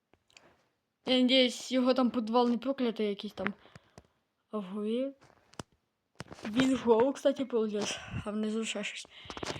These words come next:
Я не знаю, куди мені перше спуститися. Або вгору, або вниз.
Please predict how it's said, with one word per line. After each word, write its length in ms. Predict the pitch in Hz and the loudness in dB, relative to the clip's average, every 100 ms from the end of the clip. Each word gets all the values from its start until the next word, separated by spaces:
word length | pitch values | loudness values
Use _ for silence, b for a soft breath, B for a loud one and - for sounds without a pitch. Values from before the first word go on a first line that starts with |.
| B B | B B
Я 220 | - 285 285 | 8 10 10
не 120 | 262 | 8
знаю, 500 | 233 220 190 185 190 | 4 2 2 2 0
куди 240 | 226 247 | 2 2
мені 180 | 220 214 | 2 0
перше 280 | 208 202 - | -2 -4 -6
спуститися. 440 | 208 202 208 - | -12 -12 -10 -4
Або 220 | 196 202 | -2 0
вгору, 580 | 220 - 294 311 226 196 - _ _ _ _ _ _ - - | -2 2 8 8 6 -2 -8 _ _ _ _ _ _ -18 0
або 300 | - 269 214 | 4 6 4
вниз. 420 | 196 190 190 - | 0 -4 -8 -10